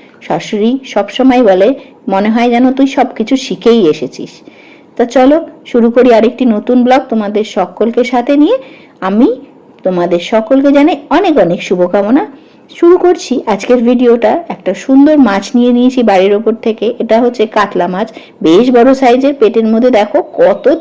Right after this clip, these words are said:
তেল, আর এই তেল দেখেই ভাবলাম মাছটার আজকে খুব স্বাদ হবে। সত্যিই তাই হয়েছে। বেশ করে হলুদ লবণ মাখিয়ে নিলাম ধুয়ে নেওয়ার পর, আর তারপরে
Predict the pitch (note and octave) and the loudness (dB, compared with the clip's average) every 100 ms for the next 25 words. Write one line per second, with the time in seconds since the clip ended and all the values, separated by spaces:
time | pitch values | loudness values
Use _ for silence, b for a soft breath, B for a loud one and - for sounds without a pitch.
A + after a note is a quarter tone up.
0 | - G#3+ G#3 D#4 A4 B B B G3 E3+ | 0 2 4 4 0 B B B -4 -4
1 | - F#3+ A3+ - F3+ G#3 G#3+ C4+ D4 D4 | 0 -2 -2 0 0 2 2 2 2 0
2 | G#3+ G3+ B3 G#3 C4+ B - E3 E3 - | 0 0 0 0 -2 B -14 -8 -8 -2
3 | G3 G3 G#3 B3 A#3+ C#4+ - - C4 E3+ | 2 2 0 -6 -4 -6 -4 -6 -6 -4
4 | D#3 F3 E3+ - F#3+ - B3+ B3+ D3 E3 | -4 -4 -6 -8 -8 -4 -2 0 0 0
5 | D#3 B2+ - A2 B B B _ - G3+ | -4 -6 -8 -14 B B B _ -4 -2
6 | A#3 - - G#3 C4 D#4+ G#3+ G#3 G3+ G3 | -2 -4 0 2 2 2 0 -2 0 0
7 | G#3 B3+ F3+ D#3+ - G3+ G3 G#3 D4+ A#3 | 4 2 2 -4 -2 -2 -2 0 0 2
8 | F3 F3 E3+ F#3+ A3 - G3 A4 B B | 2 0 -2 -2 -2 0 2 0 B B
9 | B - F3+ - - E3 E3+ C#4 C#4+ | B -8 -6 -6 -4 -4 -2 0 0